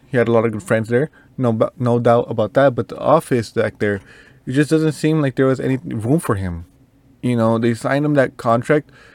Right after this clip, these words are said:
Um, I don't know. I forgot how many years it was. What, ten years, something like that? I don't really remember. I don't really care. But, um, they kind of just wanted him out, out of the door after five years. You know,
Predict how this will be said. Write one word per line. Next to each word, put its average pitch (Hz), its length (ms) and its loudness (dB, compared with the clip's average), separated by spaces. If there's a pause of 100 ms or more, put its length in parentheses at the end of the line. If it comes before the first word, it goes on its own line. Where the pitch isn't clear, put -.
(300)
Um, 110 440 0 (840)
I - 60 2
don't 147 140 4
know. 139 160 2
I 135 100 0
forgot 151 240 2
how 147 80 -2
many 151 200 0
years 143 140 0
it 131 60 0
was. 104 180 -2 (300)
What, 110 260 0 (140)
ten 123 200 0
years, 135 260 -2
something 190 200 -6
like 214 120 -4
that? 254 180 -10
I 139 100 2
don't 139 160 -2
really 120 180 0
remember. 107 340 -2
I 101 40 -4
don't 104 120 -4
really 104 140 -4
care. 110 280 0 (1700)
But, 143 260 8 (880)
um, 117 400 6 (480)
they 135 160 4
kind 190 260 4
of 180 100 4
just 170 180 -2
wanted 175 220 4
him 170 140 0
out, 165 340 2 (680)
out 139 160 2
of 175 100 4
the 160 120 4
door 151 260 4
after 123 480 2
five 139 340 4
years. 131 440 0
You 107 120 -2
know, 120 280 -2